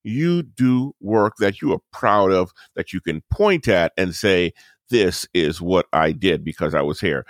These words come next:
But it all revolves around the work. That's right. The work. And so this is me just blowing out now what he talked about, uh,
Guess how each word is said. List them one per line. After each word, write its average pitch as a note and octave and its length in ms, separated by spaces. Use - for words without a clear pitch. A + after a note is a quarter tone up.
But F3 100
it D#3 180
all G#3 480
revolves B2 1200
around G#2 800
the B2+ 180
work. - 540
That's - 240
right. A2+ 220
The D#3 220
work. D3+ 420
And C#3+ 140
so F#3 140
this G#3 220
is G3 60
me F3+ 140
just E3+ 220
blowing E3 420
out D#3+ 280
now B2+ 260
what B2+ 180
he E3 180
talked A2+ 340
about, G#2 380
uh, - 100